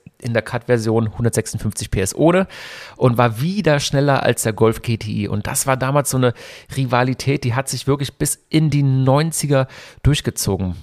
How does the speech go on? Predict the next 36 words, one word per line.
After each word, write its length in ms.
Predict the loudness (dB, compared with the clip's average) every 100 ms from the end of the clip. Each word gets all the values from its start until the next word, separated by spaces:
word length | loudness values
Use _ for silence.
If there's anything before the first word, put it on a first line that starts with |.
| -8
Als 200 | -4 -2
ich 80 | 2
meinen 100 | 2
Führerschein 580 | 2 2 2 0 -2 -2
hatte, 300 | 0 0 -2 -6 -12 0
neunzehnhundertneunundneunzig, 880 | 2 2 2 2 4 4 2 0
da 80 | -4
bin 100 | -4
ich 160 | -6 -4
achtzehn 320 | -6 -4 -4
geworden, 380 | -2 0 -2 -4 _ _ _ _ -20 -6
waren 180 | -2 -2
alle 240 | 0 2
in 60 | 4
meiner 260 | 4 4
Klasse 500 | 0 -4 -6 -4 -2
damals, 460 | -2 0 0 -2 -6
wir 60 | -8
waren 100 | -8
in 40 |
der 120 | -8
zwölften 340 | 0 0 0 -2
Klasse, 320 | -2 0 -2 -4 -20 -20 -20 -18
hatten 220 | -16 -8
alle 160 | -4 -4
V 260 | 0 2
W 120 | 2
Golf 300 | 2 2 2
G 140 | 0 -2
T 140 | -2
I, 320 | -4 0 0 -2 -10 -4
G 160 | 0
T 140 | 2 2
I 120 | 2
sechzehn 400 | 2 2 0 -4
V, 340 | 0 4 4